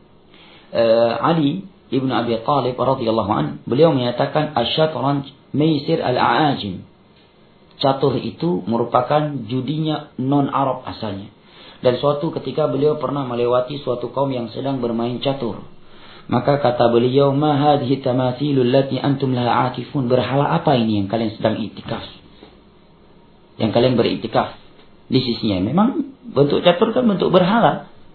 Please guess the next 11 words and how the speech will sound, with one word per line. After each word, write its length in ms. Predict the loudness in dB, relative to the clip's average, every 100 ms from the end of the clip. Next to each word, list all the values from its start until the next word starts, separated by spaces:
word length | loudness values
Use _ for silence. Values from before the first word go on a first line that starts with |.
| -20 -20 -20 -4
Bentuk 400 | -2 0 -2 0
kuda, 640 | 4 6 6 4 2 -8 -18 -20 _ -8
ya, 380 | 2 2 2 -4 -14 -20 _ -20 _
benteng, 880 | 6 6 6 6 8 6 2 -4 -12 -20 _ -18 -18 -16 0
ya, 400 | 6 8 6 2 -14 _ _ _ _ _ _
pion, 640 | 4 8 8 8 4 -4 -8 -16 -8
ya, 320 | -4 -4 -6 -16 -12 -8
maksudnya 320 | -4 -2 0
pasukan 460 | 0 -2 0 0 0
kecil, 560 | 0 4 4 2 -4 -16 -20 -20 _ _ _ _ -8
ya. 240 | -8 -8